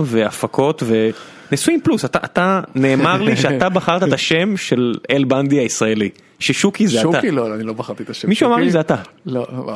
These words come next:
Speaker 2: אנשים רוצים להפיל עכשיו את התיקים, אבל
Speaker 1: שמע,
Speaker 2: סבבה.
Speaker 1: נישואים פלוס עוד בזמן שזה קרה, אני, אני, אני שמעתי מקרוב על איך, אה, חלוקת האשמה שם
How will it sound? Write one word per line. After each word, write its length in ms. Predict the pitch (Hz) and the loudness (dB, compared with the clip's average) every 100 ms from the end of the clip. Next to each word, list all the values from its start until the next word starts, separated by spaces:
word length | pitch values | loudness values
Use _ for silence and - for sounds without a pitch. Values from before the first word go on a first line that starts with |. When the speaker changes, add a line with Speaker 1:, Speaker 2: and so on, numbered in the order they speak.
| - | -8
Speaker 2:
אנשים 300 | 123 117 127 | -8 -6 -4
רוצים 260 | 135 160 | -4 -4
להפיל 320 | 143 139 - 160 | -2 0 0 -2
עכשיו 180 | 156 165 | -2 -4
את 40 | |
התיקים, 360 | - 170 254 156 | -4 -2 0 0
אבל 160 | 127 123 | -2 0
Speaker 1:
שמע, 160 | 139 | 0
Speaker 2:
סבבה. 280 | 123 147 131 | 2 0 0
Speaker 1:
נישואים 320 | 143 131 165 | 0 2 2
פלוס 160 | 170 190 | 2 0
עוד 100 | 165 | 2
בזמן 340 | 135 143 151 | 2 4 2
שזה 200 | 165 156 | 2 0
קרה, 400 | 139 131 131 135 | 2 0 2 0
אני, 140 | 120 131 | 0 0
אני, 360 | 131 127 127 | 0 2 0
אני 220 | 127 123 117 | 0 -2 -2
שמעתי 580 | - 127 139 147 139 | 0 2 0 2 2
מקרוב 520 | 123 120 127 117 139 120 | 2 0 0 2 2 2
על 80 | |
איך, 200 | 123 - | 0 0
אה, 140 | 131 123 | 0 0
חלוקת 440 | - 135 123 190 196 | 0 0 2 0 -2
האשמה 460 | 165 - 165 143 | -4 0 0 0
שם 140 | - | 0